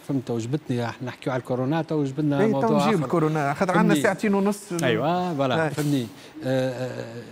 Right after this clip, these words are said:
Speaker 1: كنت الحالات هذية
Speaker 2: أي.
Speaker 1: اللي حساسة، فهمتني، بتاع تعذيب، اكسيتيرا، ما نشوفهاش وحدي.
Speaker 2: مم.
Speaker 1: كنت جيكزيج باش السيد
Speaker 2: يح-
Speaker 1: قاضي التحقيق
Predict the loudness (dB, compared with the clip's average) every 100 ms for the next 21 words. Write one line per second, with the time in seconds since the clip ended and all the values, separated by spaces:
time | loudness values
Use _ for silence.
0 | -18 -20 -20 -12 -4 -4 -2 -2 0 0
1 | -2 0 0 0 -4 -6 0 0 -2 -10
2 | -16 -16 -18 -20 -20 -20 -20 -14 -8 -4
3 | -4 -4 -8 -14 -20 -20 -20 -20 -20 -20
4 | -20 -4 -2 0 -2 -2 -4 -2 -2 -2
5 | -4 0 0 0 -2 -4 -4 -4 -8 -4
6 | -2 2 0 0 -4 -10 -12 -4 -2 -2
7 | -4 -20 -20 -20 -20 -20 -18 -12 -8 -4
8 | -2 -2 -4 -4 -6 -10 -20 -20 -20 -20
9 | -20 -16 -6 -4 -4 -10 -20 -20 -20 -20
10 | -20 -20 -10 -2 -2 -4 -20 -20 -20 -10
11 | -4 -4 0 -2 -2 -2 -4 -6 -6 -2
12 | 0 0 0 -2 -6 -6 -8